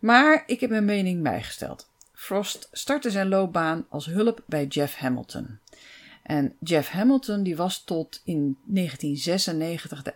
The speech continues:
anchorman van Gardener's World. Dus een voorganger van Monty Don. En in zijn visie op hergebruik en biologisch tuinieren was hij zijn tijd echt ver vooruit. Adam Frons-, Frost, die, eh,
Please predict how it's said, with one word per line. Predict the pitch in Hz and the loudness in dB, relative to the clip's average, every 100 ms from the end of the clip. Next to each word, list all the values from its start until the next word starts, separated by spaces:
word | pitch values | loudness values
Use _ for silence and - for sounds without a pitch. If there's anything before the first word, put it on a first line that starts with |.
| - | -4
anchorman | 208 240 214 165 156 147 139 135 | 0 0 0 -4 -2 -2 -2 -4
van | - 147 139 | -4 -6 -4
Gardener's | 135 127 127 117 | -4 -4 -8 -8
World. | 120 135 262 - - _ - - - | -6 -4 -6 -8 -20 _ -20 -20 -8
Dus | 143 | -2
een | 139 127 | 2 0
voorganger | - 190 160 143 135 131 | 2 2 4 2 0 0
van | 131 | 0
Monty | 131 131 127 | 0 -2 -4
Don. | 135 226 - _ - - - - - - _ | -2 -2 -4 _ -20 -20 -18 -20 -20 -20 _
En | 190 185 185 180 180 - - | 4 6 6 4 0 -4 -2
in | 208 180 | 2 2
zijn | 175 165 | 2 2
visie | 233 220 175 | 2 2 -2
op | - | -4
hergebruik | 160 190 196 180 165 165 160 - | 0 0 0 -4 -2 0 0 -2
en | 151 143 143 - | -4 -2 -2 -4
biologisch | - 160 156 156 156 131 - | -4 0 2 2 0 -8 -4
tuinieren | 143 147 170 196 240 269 262 | -2 0 4 6 6 4 2
was | 240 - | 0 -2
hij | 175 - | -6 -6
zijn | - - 156 156 | -6 -4 -4 -2
tijd | 156 151 - _ - | -4 -4 -8 _ 0
echt | 160 143 - - | 2 2 -2 -10
ver | - 113 | -10 -12
vooruit. | - 78 71 71 - - - _ - - - - _ | -10 -10 -10 -10 -12 -16 -20 _ -20 -20 -20 -20 _
Adam | 190 190 185 | 2 2 2
Frons-, | - 196 208 - | 0 -2 -2 -4
Frost, | - 240 247 - | -2 0 0 -2
die, | 190 165 156 151 | -6 -4 -2 0
eh, | 147 143 | 0 -2